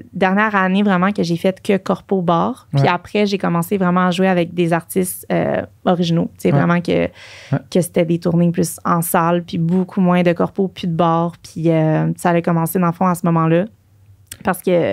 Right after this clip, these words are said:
Speaker 1: c'est
Speaker 2: Comme
Speaker 1: ça.
Speaker 2: de, tu sais, des fois, faut que tu dises non à
Speaker 1: C'est,
Speaker 2: quelque chose
Speaker 1: ouais.
Speaker 2: pour faire de la place à autre
Speaker 1: C'est
Speaker 2: chose
Speaker 1: fou, hein?
Speaker 2: qui, qui arrive, là. C'est, c'est,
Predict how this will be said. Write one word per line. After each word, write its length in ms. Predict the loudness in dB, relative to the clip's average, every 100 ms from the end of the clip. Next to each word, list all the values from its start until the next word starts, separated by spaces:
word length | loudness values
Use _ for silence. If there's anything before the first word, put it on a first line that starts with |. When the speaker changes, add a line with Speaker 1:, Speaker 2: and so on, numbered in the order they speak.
| -4
Speaker 1:
c'est 60 | -2
Speaker 2:
Comme 80 | 2
Speaker 1:
ça. 80 | 2
Speaker 2:
de, 60 |
tu 60 | 0 0
sais, 60 |
des 100 | 2
fois, 120 | 2 -2
faut 100 | -4
que 60 |
tu 80 | -2
dises 240 | 0 2 4
non 120 | 2
à 20 |
Speaker 1:
C'est, 60 | 2
Speaker 2:
quelque 140 | 0
chose 180 | 0 2
Speaker 1:
ouais. 80 | 2
Speaker 2:
pour 100 | 2
faire 160 | 0
de 60 | 2
la 120 | 0
place 300 | 0 0 0
à 80 | 0
autre 60 | 0
Speaker 1:
C'est 80 | 2
Speaker 2:
chose 160 | 2
Speaker 1:
fou, 100 | 2 2
hein? 140 | 0
Speaker 2:
qui, 180 | 0 -4
qui 120 | -2
arrive, 320 | -2 0 0 0
là. 240 | -2 -4
C'est, 300 | -4 -2 -2
c'est, 300 | -4 -6 -6